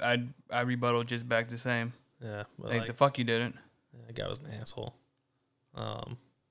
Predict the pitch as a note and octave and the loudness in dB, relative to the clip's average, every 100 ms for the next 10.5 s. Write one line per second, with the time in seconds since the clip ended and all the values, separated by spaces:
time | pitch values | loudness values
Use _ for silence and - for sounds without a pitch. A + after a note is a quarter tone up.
0 | _ _ B2+ B2 - B2+ - _ _ _ | _ _ -4 -4 -6 -8 -10 _ _ _
1 | _ _ _ - F#3 D#3+ B2+ C#3 B2+ C#3+ | _ _ _ 4 6 6 4 -2 -2 0
2 | C3+ B2 A#2 - _ _ _ _ C#3+ D3+ | 2 2 0 -12 _ _ _ _ 4 6
3 | D#3+ - D3+ C3 A#2 - _ - E3 F3 | 6 4 -2 -2 -4 -8 _ -6 2 2
4 | C#3 A#2+ C3+ B2+ B2 A#2 G#2 G#2 A#2+ B2+ | 2 -4 -4 -4 -6 -6 -8 -6 -4 -4
5 | B2+ - C#3 C#3 B2+ A#2 - C3+ B2 A#2+ | -4 4 6 6 2 -2 -2 -2 -2 -4
6 | - _ _ _ _ - C#3 C3 C3 - | -8 _ _ _ _ 0 2 4 2 2
7 | C3 C3 - C3 - B2+ A#2+ A2+ - _ | 2 2 -2 -2 -2 0 0 0 -10 _
8 | _ _ _ C3 B2+ B2+ B2+ C3 C3 B2+ | _ _ _ 0 2 2 0 -2 -2 -4
9 | B2+ B2 - B2 C3 B2+ A#2+ A#2+ B2 - | -6 -6 -2 0 0 -4 -6 -2 -2 -4
10 | A#2 C3 C3 D3+ | -6 -6 -2 0